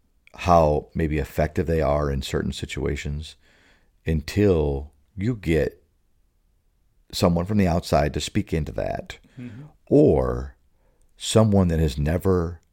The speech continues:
Speaker 1: done what you've done
Speaker 2: Mm-hmm.
Speaker 1: and go,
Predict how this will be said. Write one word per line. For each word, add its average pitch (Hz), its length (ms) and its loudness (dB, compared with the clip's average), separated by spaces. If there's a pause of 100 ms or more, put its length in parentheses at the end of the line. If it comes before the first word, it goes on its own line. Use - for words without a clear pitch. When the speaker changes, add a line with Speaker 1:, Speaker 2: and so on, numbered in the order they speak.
(220)
Speaker 1:
done 90 340 4
what 98 280 -2
you've 107 260 -4
done 120 400 -4 (340)
Speaker 2:
Mm-hmm. 123 240 -14 (240)
Speaker 1:
and 82 200 2
go, 62 420 -2